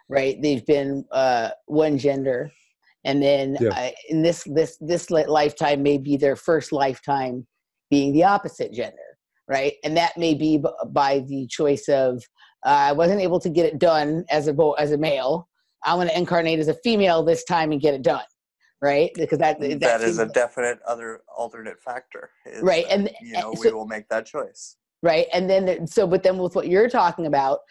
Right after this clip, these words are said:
Speaker 1: so one decides that they're gonna come in as a female this time, or a, or a male, or the opposite of what they've been in almost every other lifetime. And then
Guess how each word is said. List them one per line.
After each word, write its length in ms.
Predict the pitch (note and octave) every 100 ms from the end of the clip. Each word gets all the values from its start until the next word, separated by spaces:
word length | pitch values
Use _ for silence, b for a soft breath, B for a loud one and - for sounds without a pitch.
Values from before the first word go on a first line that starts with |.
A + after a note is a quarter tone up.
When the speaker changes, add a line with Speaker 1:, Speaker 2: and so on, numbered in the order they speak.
| b b
Speaker 1:
so 340 | - F3 E3 D#3+ B
one 260 | E3+ G3+ G#3+
decides 500 | G#3 - F3+ E3+ E3
that 120 | F3+
they're 140 | F3
gonna 180 | F3 E3
come 200 | F3 E3
in 80 | D#3+
as 100 | D#3+
a 60 | E3 -
female 400 | A3 G#3 E3 C#3+
this 240 | C3+ -
time, 440 | D3 B2+ B2+ D3 F3+
or 120 | D#3
a, 140 | D#3 E3
or 140 | E3+ E3
a 40 |
male, 340 | F#3 E3+ D3+
or 160 | D3+ D3
the 220 | C#3 D3 D#3+
opposite 400 | F3+ F#3 - D#3+
of 80 |
what 140 | D3+ D#3+
they've 180 | D#3 D3
been 140 | D#3+
in 100 | D3+
almost 300 | D3+ D3 D3
every 200 | D#3 D#3
other 180 | D3+ C#3+
lifetime. 600 | D3+ E3+ - C#3 C3 D3+ _ B B B F3+
And 160 | F3+
then 420 | F#3 F3 F3 F3